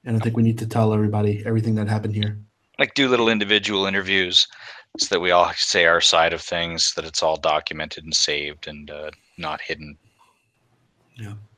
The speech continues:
Speaker 1: Well, it's possible, too, if this thing does spread, if it is a contagion, it,
Speaker 2: Mm-hmm.
Speaker 1: th-, the, this is how the world's gonna know about how, where it started, right?
Speaker 2: Yeah. Yeah.
Speaker 1: Or,
Speaker 2: Okay.
Speaker 1: or if we, or if we disappear, if we're, if we're dead, if there's a,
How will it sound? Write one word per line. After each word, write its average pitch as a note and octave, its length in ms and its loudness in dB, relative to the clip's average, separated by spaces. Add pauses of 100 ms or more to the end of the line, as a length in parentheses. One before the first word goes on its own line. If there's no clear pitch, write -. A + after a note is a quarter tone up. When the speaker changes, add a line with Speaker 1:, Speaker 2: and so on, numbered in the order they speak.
(400)
Speaker 1:
Well, C3+ 100 6
it's D3 140 6
possible, D3 560 6
too, F3 200 8
if B2 280 2
this C#3+ 160 0
thing C3+ 160 2
does A#2+ 200 2
spread, D3 380 2
if A#2+ 140 0
it A#2+ 60 -4
is B2 120 -2
a A#2+ 60 -2
contagion, G#2+ 760 -2 (580)
it, C3+ 120 4
Speaker 2:
Mm-hmm. G2 320 -8
Speaker 1:
th-, A#2 180 -12 (180)
the, A#2+ 280 -2 (260)
this C#3 180 2
is A#2+ 60 -4
how C3+ 120 6
the B2 80 2
world's A#2+ 300 0
gonna A2+ 180 0
know A#2 200 4
about G#2+ 360 -2 (400)
how, - 180 -8
where A#2 220 0
it G#2 80 -10
started, A2+ 420 -4
right? A2 220 -6 (560)
Speaker 2:
Yeah. G#2+ 180 6 (560)
Yeah. F#2+ 160 -4 (680)
Speaker 1:
Or, D#3 60 2
Speaker 2:
Okay. D3 140 4
Speaker 1:
or C#3 100 4
if C3+ 100 -2
we, C#3+ 100 0
or D3+ 120 6
if C3+ 100 4
we B2+ 80 2
disappear, B2+ 480 4
if A2+ 140 0
we're, A2 260 -2
if - 160 -8
we're B2 120 -2
dead, A#2 440 0
if G#2+ 140 -6
there's A#2+ 240 -2
a, A2+ 260 2